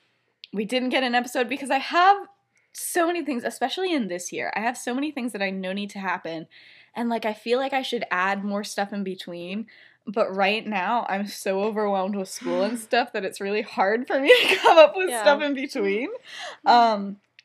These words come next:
Speaker 1: so I was gonna have one more episode of summer and then jump into, like, first day of school stuff, but I just kinda morphed that together <laughs> because I
Speaker 2: Nice.
Speaker 1: was like, "I'd rather just get an episode
Speaker 2: Mm-hmm.
Speaker 1: out." Um, so if this is kinda, like,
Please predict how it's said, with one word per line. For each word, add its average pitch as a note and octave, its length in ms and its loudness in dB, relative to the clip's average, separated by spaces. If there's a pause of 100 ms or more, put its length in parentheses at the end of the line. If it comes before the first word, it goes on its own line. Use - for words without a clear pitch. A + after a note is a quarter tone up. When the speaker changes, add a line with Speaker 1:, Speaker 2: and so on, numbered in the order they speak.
(400)
Speaker 1:
so A#3+ 320 4
I A#3+ 140 10
was A#3+ 140 4
gonna B3 180 2
have D#4 240 0
one G#3+ 180 -2
more A3+ 240 0
episode G3 320 -4
of F3+ 80 -8
summer F#3+ 540 -4
and F#3 200 -6
then F3 220 -2
jump G3+ 260 -6
into, G#3+ 220 -6
like, G#3 160 -6
first A3 240 -8
day A#3 120 -4
of B3 100 -6
school C#4 320 -10
stuff, E4+ 360 -2 (380)
but - 100 0
I A#4 160 6
just A#4 160 -10
kinda G4+ 240 0
morphed C#4 200 -2
that D4 180 4
together G3 480 -4 (260)
<laughs> G4+ 300 -4
because G4 260 4
I G4 60 8
Speaker 2:
Nice. G4 40 8
Speaker 1:
was F#4 120 2
like, F4+ 180 6
"I'd B3 200 4
rather C4 220 2
just D4 260 -6
get - 220 0
an - 80 -10
episode C4 400 -6
Speaker 2:
Mm-hmm. - 20 -4
Speaker 1:
out." - 280 -10 (840)
Um, F#3 80 -6
so C#4 180 0
if - 240 2
this E4+ 160 -2
is E4+ 100 -8
kinda, D4 300 2
like, A3+ 420 2